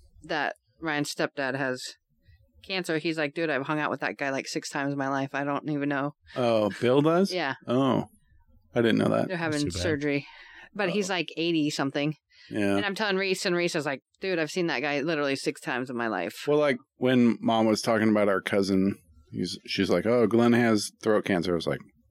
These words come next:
Speaker 2: "Mm." Like, I mean, that sucks, but I don't really know that guy.
Speaker 1: I know. Like, if you saw, maybe I'd recognize him in a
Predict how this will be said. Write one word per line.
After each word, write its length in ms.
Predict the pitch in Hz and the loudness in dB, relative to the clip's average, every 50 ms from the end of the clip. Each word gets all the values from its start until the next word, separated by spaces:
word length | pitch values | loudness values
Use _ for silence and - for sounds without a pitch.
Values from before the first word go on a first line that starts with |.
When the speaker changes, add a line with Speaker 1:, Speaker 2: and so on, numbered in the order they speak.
| _ | _
Speaker 2:
"Mm." 460 | - 65 - 120 135 - - - - 113 - _ _ _ - - - - - 113 | -8 -2 0 2 2 2 0 -4 -8 -10 -12 _ _ _ -12 -12 -12 -10 -6 -2
Like, 220 | 101 104 101 - - _ _ _ - | 0 0 0 -2 -4 _ _ _ -2
I 80 | - 123 | 2 4
mean, 200 | 131 131 127 123 | 6 6 6 6
that 180 | 123 123 107 - | 4 4 2 0
sucks, 480 | - - 95 123 120 92 113 - - | 0 -2 0 2 2 2 0 -2 -4
but 300 | - - - 87 90 - - _ _ _ _ _ _ _ _ _ - - - - - - | -6 -4 -2 -2 -2 -2 -4 _ _ _ _ _ _ _ _ _ -20 -20 -20 -18 -12 -6
I 60 | - | -4
don't 140 | 98 110 101 | -2 0 0
really 240 | - 95 95 92 90 | 0 0 0 0 0
know 140 | 90 90 90 | -2 -2 -2
that 160 | 90 90 87 | -2 -2 -2
guy. 160 | 87 92 101 | -2 0 0
Speaker 1:
I 60 | 107 - | 0 0
know. 220 | 165 147 143 151 160 | 0 -2 -2 -2 -2
Like, 180 | 175 175 165 | -4 -4 -4
if 80 | - 160 | -4 -4
you 120 | 175 180 | -4 -4
saw, 400 | 170 - - 190 175 180 180 175 - | -4 -4 -4 -4 -2 -2 -4 -4 -6
maybe 440 | 202 233 254 285 285 254 240 220 208 | -6 -6 -6 -4 -4 -4 -4 -4 -4
I'd 100 | 190 180 | -4 -4
recognize 460 | 180 175 170 - 160 156 147 147 143 | -4 -4 -4 -4 -4 -4 -4 -4 -2
him 80 | 156 151 | -2 -2
in 120 | 143 143 143 | -2 0 0
a 200 | 139 143 143 | 0 -2 -4